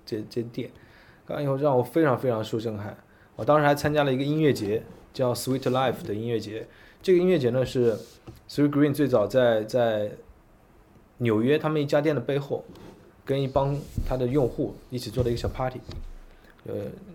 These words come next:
好的音乐，他的用户呢，也都是那种高，高知白领嘛，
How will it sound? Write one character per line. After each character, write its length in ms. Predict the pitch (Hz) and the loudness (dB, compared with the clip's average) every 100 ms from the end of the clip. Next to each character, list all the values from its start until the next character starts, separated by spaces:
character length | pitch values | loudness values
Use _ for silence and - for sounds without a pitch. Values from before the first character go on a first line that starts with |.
| - - | -20 -18
好 180 | 110 107 | -4 -2
的 80 | 101 | 0
音 140 | 123 | -2
乐， 80 | 143 | 0
他 120 | 147 | 0
的 60 | 151 | 2
用 160 | 151 143 | 0 0
户 220 | 143 120 | -2 -2
呢， 260 | 110 107 | -2 -2
也 160 | 107 101 | -2 -4
都 140 | 127 | -4
是 80 | 131 | -4
那 100 | 135 | -4
种 160 | 113 104 | -4 -2
高， 180 | 120 120 123 - | -2 -2 -4 -6
高 160 | 117 | -4
知 160 | 120 123 | -2 -2
白 200 | 120 104 | -2 -4
领 120 | 110 | -4
嘛， 140 | - | -12